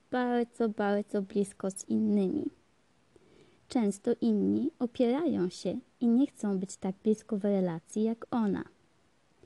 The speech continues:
Osoba z przywiązaniem lękowym źle się czuje,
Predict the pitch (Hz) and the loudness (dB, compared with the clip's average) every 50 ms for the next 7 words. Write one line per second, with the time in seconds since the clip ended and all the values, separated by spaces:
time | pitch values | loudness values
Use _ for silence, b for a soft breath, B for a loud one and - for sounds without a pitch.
0 | b b b b b b b - 220 202 - - 311 277 285 269 254 - - - | b b b b b b b -6 -6 -6 -2 -2 0 0 0 0 -2 -4 -8 -16
1 | - - - 247 220 233 226 220 202 233 226 220 214 214 208 208 208 202 202 190 | -18 -8 -6 -2 0 2 2 2 2 2 0 2 2 2 0 0 0 0 0 0
2 | - - 185 190 196 196 214 226 254 - - _ _ _ _ _ _ _ - - | -2 -4 -4 -2 -2 0 0 0 0 -2 -6 _ _ _ _ _ _ _ -8 -4
3 | 226 240 254 254 - - 240 - - - 269 233 202 175 170 202 | -2 0 0 -2 -2 -6 -6 -8 -6 -4 -2 0 0 0 0 -4